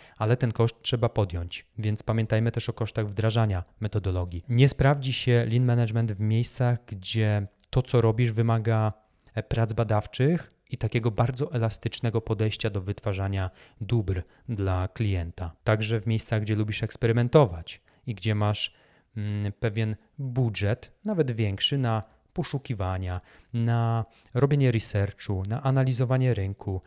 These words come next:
na poszukiwanie tej idealnej, być może najlepiej dopasowanej chociażby metodologii. Jeżeli masz więcej elastyczności, to nie musisz się wcale lean managementem tutaj zamykać w te ramy takie bardzo biznesowe,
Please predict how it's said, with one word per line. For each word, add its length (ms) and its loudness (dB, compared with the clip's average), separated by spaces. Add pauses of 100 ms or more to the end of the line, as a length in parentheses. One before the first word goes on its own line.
(160)
na 80 -2
poszukiwanie 540 -2
tej 260 -8
idealnej, 760 0 (180)
być 200 -4
może 240 0
najlepiej 760 0
dopasowanej 640 -4
chociażby 380 -6
metodologii. 760 -2 (880)
Jeżeli 320 2
masz 260 0
więcej 640 4 (240)
elastyczności, 1040 0 (540)
to 320 0
nie 140 0
musisz 280 -4
się 120 -8
wcale 400 -2 (160)
lean 300 -2 (180)
managementem 760 -2
tutaj 260 -6
zamykać 480 -2
w 60 -18
te 160 -2
ramy 260 -2
takie 360 -10 (240)
bardzo 340 0
biznesowe, 680 -2